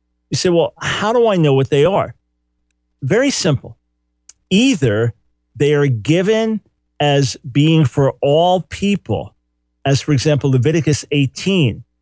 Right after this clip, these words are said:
laws prohibiting certain sexual relations.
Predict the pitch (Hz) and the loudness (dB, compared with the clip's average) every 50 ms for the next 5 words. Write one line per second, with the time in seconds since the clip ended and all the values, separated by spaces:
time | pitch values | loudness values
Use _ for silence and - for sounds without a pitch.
0 | _ _ _ _ - 131 123 139 147 147 147 147 143 - - - - - - _ | _ _ _ _ -2 0 0 2 2 2 2 2 0 -2 -6 -10 -16 -20 -20 _
1 | _ _ _ - 139 127 120 160 151 156 143 135 - - 151 135 - 135 127 - | _ _ _ -2 0 2 2 2 0 0 0 0 0 -2 -2 -2 -2 -2 -4 -2
2 | - 165 151 - - - - 147 139 135 131 120 - 127 127 123 135 160 202 208 | -2 -2 -2 -2 -4 -2 0 0 2 0 0 -2 -2 -2 0 0 2 0 0 -2
3 | - - 120 87 139 - - | -4 -6 -8 -10 -12 -14 -20